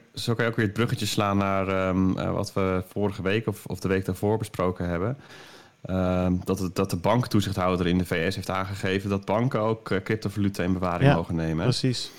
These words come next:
Speaker 2: Nou, dat,
Speaker 1: Eh, en
Speaker 2: dat
Speaker 1: zo,
Speaker 2: ligt allemaal
Speaker 1: dat
Speaker 2: samen,
Speaker 1: is ook weer zo'n
Speaker 2: inderdaad.
Speaker 1: puzzelstukje wat, wat daar heel erg tegenaan, eh, eh, schuurt. Eh, zo, dat was een ontbrekend puzzelstukje voor, voor grote bedrijven die,
Speaker 2: Ja.
Speaker 1: die, die dat nodig hebben. Eh,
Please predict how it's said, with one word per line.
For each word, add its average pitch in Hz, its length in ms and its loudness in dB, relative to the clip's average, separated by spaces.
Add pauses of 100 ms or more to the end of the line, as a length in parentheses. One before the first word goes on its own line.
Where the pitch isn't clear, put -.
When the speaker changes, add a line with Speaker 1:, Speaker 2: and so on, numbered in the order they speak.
(140)
Speaker 2:
Nou, 110 200 0
dat, 120 160 6
Speaker 1:
Eh, 90 80 0
en 78 60 -2
Speaker 2:
dat 101 100 0
Speaker 1:
zo, 120 60 2 (120)
Speaker 2:
ligt - 80 6
allemaal 117 180 2
Speaker 1:
dat 110 120 0
Speaker 2:
samen, 131 200 2
Speaker 1:
is 123 60 0
ook - 40 4
weer 127 80 4
zo'n 135 100 2
Speaker 2:
inderdaad. 110 200 2
Speaker 1:
puzzelstukje 113 560 0
wat, 98 240 0
wat 98 120 -2
daar 95 160 2
heel 104 180 4
erg 101 120 0
tegenaan, 98 680 2
eh, 90 280 2 (580)
eh, 87 60 -6 (220)
schuurt. - 800 0 (440)
Eh, - 140 -4
zo, 98 220 -2
dat 95 200 -2
was 107 160 0
een - 60 0
ontbrekend 123 520 2
puzzelstukje 139 500 0
voor, 107 420 0
voor 110 200 0
grote 110 320 -2
bedrijven 117 440 -2
die, 110 320 0
Speaker 2:
Ja. 131 200 6 (260)
Speaker 1:
die, 110 500 0 (200)
die 117 120 2
dat 104 160 2
nodig 120 380 4
hebben. 104 380 -2 (880)
Eh, 104 240 -2